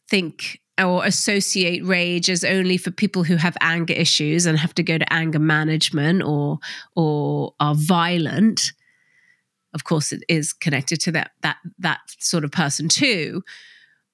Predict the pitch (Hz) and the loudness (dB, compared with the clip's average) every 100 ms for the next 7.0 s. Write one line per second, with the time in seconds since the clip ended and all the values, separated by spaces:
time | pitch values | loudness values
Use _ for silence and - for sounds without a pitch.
0 | _ 226 240 254 285 - 240 220 214 208 | _ 0 0 0 0 0 0 2 0 0
1 | - - 254 320 226 160 156 - 156 160 | -2 -2 0 2 0 -2 -6 -6 -2 -2
2 | 135 131 170 208 - _ - 196 196 196 | 0 -2 -4 -4 -12 _ -2 0 2 2
3 | 196 196 311 - 214 180 - 180 - - | 2 2 2 0 0 0 0 -2 -2 -2
4 | 202 175 170 - 170 180 190 185 180 175 | 0 0 -2 -6 -4 0 2 2 0 -2
5 | - 175 - - 180 165 - - - - | -2 -2 -2 0 0 -2 -6 -10 -10 -14
6 | _ - - _ 156 202 185 170 143 - | _ -20 -20 _ -2 2 2 0 -2 -6